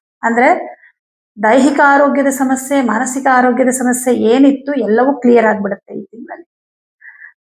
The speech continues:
ಮತ್ತೆ ಕೆಲಸದ ವಿಷಯದಲ್ಲಿ ಯಾರಿಗೆ ಉದ್ಯೋಗನೇ ಇಲ್ಲ, "ನಾನ್ ಕೆಲ್ಸ ಮಾಡ್ಬೇಕು ಅಂದ್ರೆ ನನಗ್ ಕೆಲ್ಸನೇ ಸಿಗ್ತಾ ಇಲ್ಲ." ಕೆಲವರೆಲ್ಲ ಹೇಳ್ತೀರ, ವೃಶ್ಚಿಕ ರಾಶಿಯವರು, "ಕೆಲ್ಸ ಇಲ್ಲ ನನ್ಗೆ," ಅಂಥವರಿಗೆ ಖಂಡಿತ ಕೆಲ್ಸ ಸಿಕ್ಕುತ್ತೆ.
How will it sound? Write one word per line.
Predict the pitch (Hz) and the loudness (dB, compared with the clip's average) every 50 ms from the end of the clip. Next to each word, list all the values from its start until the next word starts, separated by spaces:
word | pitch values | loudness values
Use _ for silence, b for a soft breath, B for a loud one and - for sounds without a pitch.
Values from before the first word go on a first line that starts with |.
| _ - | _ 0
ಮತ್ತೆ | 240 247 262 254 254 247 220 220 - - - - _ _ _ _ _ _ _ _ _ _ _ _ _ _ _ _ _ _ _ _ | 2 2 2 2 2 0 0 0 -2 -4 -10 -18 _ _ _ _ _ _ _ _ _ _ _ _ _ _ _ _ _ _ _ _
ಕೆಲಸದ | 302 294 302 381 381 - 381 339 320 | 0 2 2 2 2 2 2 2 2
ವಿಷಯದಲ್ಲಿ | 285 247 - - 240 202 208 202 208 - - - 226 | 2 2 0 0 -2 -2 -2 -2 -4 -6 -4 -2 0
ಯಾರಿಗೆ | 226 226 233 247 277 294 311 330 294 302 330 349 - - 277 | 2 2 4 4 2 2 2 0 0 0 -2 -2 -2 -2 -4
ಉದ್ಯೋಗನೇ | 240 220 214 262 285 285 285 285 277 285 285 | -4 -2 0 2 2 4 4 4 2 2 2
ಇಲ್ಲ, | 269 233 233 247 247 - - - - - | 2 2 2 0 0 0 -2 -6 -8 -8
"ನಾನ್ | 233 226 220 214 | -8 -8 -6 -6
ಕೆಲ್ಸ | 220 220 226 - 247 240 | -6 -6 -6 -4 -4 -4
ಮಾಡ್ಬೇಕು | 240 233 226 220 220 220 220 - 220 | -2 -4 -4 -4 -4 -6 -6 -6 -6
ಅಂದ್ರೆ | 220 214 220 220 | -4 -2 0 0
ನನಗ್ | 214 214 208 208 - | 0 0 0 -2 -4
ಕೆಲ್ಸನೇ | - 202 208 - - 226 226 226 220 | -8 -8 -4 -2 0 0 0 0 -2
ಸಿಗ್ತಾ | 220 226 226 - - 208 208 | -4 -6 -8 -8 -4 -2 0
ಇಲ್ಲ." | 214 214 208 214 214 | 0 2 0 0 0
ಕೆಲವರೆಲ್ಲ | 247 247 247 247 240 240 247 254 247 247 - - _ _ _ _ _ _ _ _ _ _ _ _ _ 247 | 0 2 2 2 2 2 4 4 2 0 -2 -6 _ _ _ _ _ _ _ _ _ _ _ _ _ -2
ಹೇಳ್ತೀರ, | 254 262 254 254 - 220 220 | 0 0 0 0 0 2 2
ವೃಶ್ಚಿಕ | 214 220 220 - - 262 262 | 2 0 0 -2 -2 -2 0
ರಾಶಿಯವರು, | 247 226 214 214 - 226 214 208 208 | 0 2 0 0 -2 -4 -4 -4 -2
"ಕೆಲ್ಸ | 226 226 247 240 254 254 247 | 0 0 0 2 2 4 4
ಇಲ್ಲ | 226 220 220 | 4 4 2
ನನ್ಗೆ," | 214 208 202 208 208 208 - 247 - _ _ _ _ _ _ - | 2 0 -4 -6 -6 -6 -8 -8 -10 _ _ _ _ _ _ -4
ಅಂಥವರಿಗೆ | 262 285 320 359 349 339 330 294 285 262 262 240 302 330 302 | -2 0 2 2 0 2 2 2 2 2 2 0 -2 -2 -2
ಖಂಡಿತ | - 247 247 277 294 330 - 330 | 0 2 4 4 4 4 2 2
ಕೆಲ್ಸ | 302 302 262 240 - - 220 | 2 2 0 0 -2 -4 -6
ಸಿಕ್ಕುತ್ತೆ. | - - - - - - - _ | -6 -8 -12 -14 -18 -20 -20 _